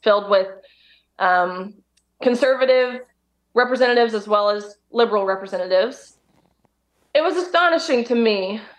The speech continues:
to see just how polarizing it is to, to say that violence wherever you stand is bad. These Democrats, they would not acknowledge such. The only thing they could say was January sixth,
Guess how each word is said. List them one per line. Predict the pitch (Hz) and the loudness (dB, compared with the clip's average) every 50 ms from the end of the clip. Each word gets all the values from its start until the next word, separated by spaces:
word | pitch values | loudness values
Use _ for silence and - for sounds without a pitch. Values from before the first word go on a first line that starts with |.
| _ _ _ - | _ _ _ -4
to | 277 262 220 | -2 -2 -2
see | 214 - - 294 269 254 226 | -4 -8 -6 -4 -2 -2 0
just | 214 302 339 320 - | 2 0 0 0 0
how | - 285 269 262 | 0 0 0 0
polarizing | 262 - - 277 294 285 262 240 214 208 208 208 202 196 208 196 202 | -2 0 2 2 4 4 4 4 4 2 2 0 -2 -4 -6 -6 -6
it | 202 196 | -4 -4
is | 202 196 196 196 190 - - | -2 -2 -2 -4 -4 -10 -12
to, | - - 208 196 202 - - _ _ | -4 -2 -2 -2 -4 -10 -18 _ _
to | - 202 185 | -4 -4 -4
say | - - 196 196 196 | -2 0 0 0 2
that | 202 - 196 | 0 -2 0
violence | 196 202 196 220 226 214 214 214 214 - _ _ _ _ _ | -2 -2 0 0 0 0 -2 -2 -4 -12 _ _ _ _ _
wherever | - 196 202 196 196 196 220 262 285 294 269 | -6 0 2 2 4 4 2 2 2 0 0
you | 233 208 196 196 | 0 0 -2 -4
stand | 190 - - 185 170 170 175 185 | -4 -4 -4 -2 -2 -2 -2 -4
is | 196 202 190 | -6 -6 -4
bad. | - 190 190 220 254 - - - - 190 | -2 0 0 2 0 0 -2 -4 -6 -6
These | 202 208 208 | -6 -6 -6
Democrats, | 202 208 247 277 277 277 - 214 202 202 - 220 | -2 -2 0 0 0 0 -2 -2 -4 -4 -4 -2
they | 220 220 202 202 | -2 -2 -2 -4
would | 208 226 269 311 302 277 | -8 0 2 2 2 2
not | 285 285 285 285 285 | 2 0 2 2 0
acknowledge | 277 269 262 262 285 294 294 294 | -2 0 2 2 2 2 0 -4
such. | 294 - - 202 185 - - - - - _ _ _ _ _ _ _ _ _ _ _ | -6 -4 -2 -2 -2 -2 -4 -8 -20 -20 _ _ _ _ _ _ _ _ _ _ _
The | 202 233 247 262 | -8 -2 0 0
only | 285 302 302 302 302 | 0 0 0 -2 -4
thing | - 311 285 277 277 | -2 -2 -2 0 0
they | 247 240 | -2 -4
could | 240 247 220 214 | -4 -6 -8 -6
say | - 285 277 269 220 170 123 101 190 196 - - _ _ _ _ _ _ _ - | -2 0 2 2 2 0 0 -6 -8 -12 -14 -18 _ _ _ _ _ _ _ -6
was | 214 214 208 202 202 202 208 208 208 202 - - | -2 0 2 2 2 2 2 -2 -4 -8 -12 -2
January | - 240 240 240 220 214 202 196 | 0 0 0 2 2 2 0 0
sixth, | 190 - - 156 180 180 - - - _ | -2 -4 -4 -4 -4 -6 -10 -20 -20 _